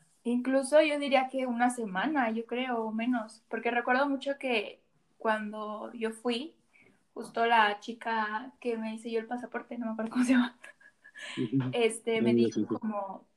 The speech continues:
Speaker 1: "Pero, ¿por qué vienes otra vez si ya viniste un mes? O sea,
Speaker 2: Ajá.
Speaker 1: ¿qué más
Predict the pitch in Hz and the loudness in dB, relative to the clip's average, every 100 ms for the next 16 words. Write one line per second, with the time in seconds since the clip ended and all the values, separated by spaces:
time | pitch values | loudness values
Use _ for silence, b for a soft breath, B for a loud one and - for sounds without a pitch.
0 | - 240 247 240 240 233 240 240 254 262 | -4 0 2 0 0 -2 -2 -2 -4 -4
1 | 262 262 262 262 240 226 226 226 - _ | -2 -2 -2 -4 0 0 -2 -6 -18 _
2 | _ _ _ _ - 226 214 220 220 208 | _ _ _ _ -6 0 2 2 -2 -6
3 | - 208 208 214 - - 208 208 196 190 | -6 -6 -6 -10 -12 -14 -14 -10 -8 -4
4 | - 240 220 226 220 | -2 -2 -2 -6 -8